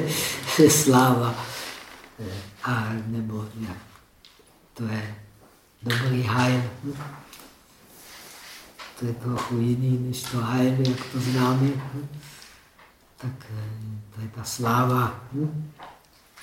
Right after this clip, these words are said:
Jestliže získáme tento stav odcházení, hm, na druhou stranu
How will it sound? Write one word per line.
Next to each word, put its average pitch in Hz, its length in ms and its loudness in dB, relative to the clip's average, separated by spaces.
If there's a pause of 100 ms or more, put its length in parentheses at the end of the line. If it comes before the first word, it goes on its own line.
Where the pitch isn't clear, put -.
(320)
Jestliže 120 560 -2
získáme 123 640 -2
tento 120 360 -4
stav - 600 -2 (1500)
odcházení, 123 1040 0 (160)
hm, 147 120 -10 (460)
na 110 100 0
druhou 117 460 -4
stranu 120 580 -2